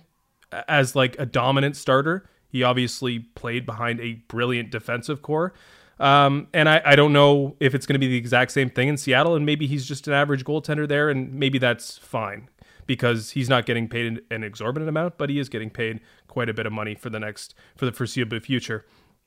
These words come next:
The only thing I don't like about it is, like, it seemed like they really gave the keys to Chris Driedger,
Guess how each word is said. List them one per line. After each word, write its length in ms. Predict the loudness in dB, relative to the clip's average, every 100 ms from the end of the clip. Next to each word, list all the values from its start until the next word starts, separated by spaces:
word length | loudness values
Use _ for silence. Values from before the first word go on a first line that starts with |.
| _ _ _ _ _ _ -6
The 140 | 6 8
only 160 | 8
thing 180 | 6 6
I 60 | 6
don't 220 | 6 4
like 160 | 0
about 220 | 2 2 2
it 100 | 0
is, 200 | 0 2
like, 360 | 2 0 -8 _ _ _ _
it 160 | -6 -4
seemed 300 | 0 2 4
like 160 | 2 2
they 120 | 0
really 600 | 0 4 4 4 2 -4 0
gave 220 | 0 0
the 80 | -2
keys 280 | -2 -2
to 100 | -2
Chris 240 | -4 -4 -4
Driedger, 500 | -4 -4 -2 -4